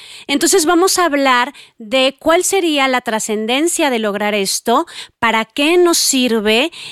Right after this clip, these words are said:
y por qué el ser humano va a tender a querer lograr lo que quiera y no esperar, y no tolerar, y no frustrarse.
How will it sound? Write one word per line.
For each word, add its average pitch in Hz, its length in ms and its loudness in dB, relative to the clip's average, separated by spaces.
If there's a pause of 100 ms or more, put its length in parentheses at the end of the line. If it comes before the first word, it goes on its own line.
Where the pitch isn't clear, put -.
y 220 120 -2
por 311 280 0
qué 381 420 2
el 262 180 -2
ser 285 240 0
humano 269 480 0
va 247 120 2
a 247 140 -4
tender 247 560 -2 (240)
a 208 100 -4
querer 220 560 0 (400)
lograr 208 480 0
lo 311 160 -2
que 196 160 -14
quiera 233 460 0 (420)
y 220 160 -2
no 208 180 0
esperar, 214 680 0
y 214 80 -8
no 208 200 -6
tolerar, 185 680 -2
y 202 80 -8
no 180 160 -8
frustrarse. - 720 -10